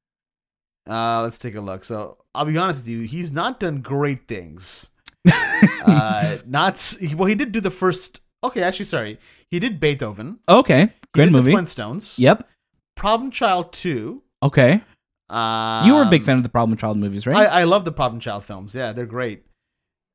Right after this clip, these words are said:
Speaker 1: Uh, Snow Dogs, Are We There Yet? Just a lot of
Speaker 2: So he has a, he has a, a big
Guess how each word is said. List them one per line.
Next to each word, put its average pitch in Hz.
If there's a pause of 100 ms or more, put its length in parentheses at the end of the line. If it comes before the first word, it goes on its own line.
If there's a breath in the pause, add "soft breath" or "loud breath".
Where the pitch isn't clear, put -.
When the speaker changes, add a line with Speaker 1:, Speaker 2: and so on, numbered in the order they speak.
(640)
Speaker 1:
Uh, 113
Snow 175
Dogs, 165
Are 131
We 117
There 151
Yet? 147 (280)
Just 220
a 359
lot 190
of 151
Speaker 2:
So 220
he 392
has 330
a, 214
he 214
has 247
a, 226
a 196
big 165